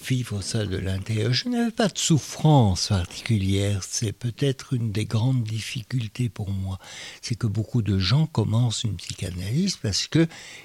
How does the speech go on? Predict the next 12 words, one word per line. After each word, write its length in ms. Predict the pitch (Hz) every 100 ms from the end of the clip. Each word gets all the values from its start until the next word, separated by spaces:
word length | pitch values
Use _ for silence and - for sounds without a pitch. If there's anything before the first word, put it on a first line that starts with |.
| -
ils 260 | 110 92 127
ont 200 | 160 156 123
une 240 | 101 85
angoisse, 920 | 80 87 95 135 170 143 95 - -
euh, 200 | 98 90
ou 240 | 87 90
une 140 | 87 87
série 420 | - - 95 104
de 80 | 90
symptômes 840 | - 95 92 92 - 123 110 98 -
gênants, 880 | 98 - 120 120 139 175 151 113 104
euh, 180 | 92